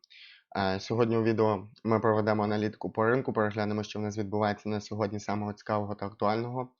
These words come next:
Е, також ми поговоримо про те, як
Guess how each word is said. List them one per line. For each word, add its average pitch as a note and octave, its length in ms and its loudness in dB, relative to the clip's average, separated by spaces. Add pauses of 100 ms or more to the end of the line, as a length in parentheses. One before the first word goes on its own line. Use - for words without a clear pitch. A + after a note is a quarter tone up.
(520)
Е, G2 160 0
також A#2 400 2
ми A2+ 140 2
поговоримо A2 540 2
про G#2 140 0
те, A#2 200 2
як G#2+ 320 0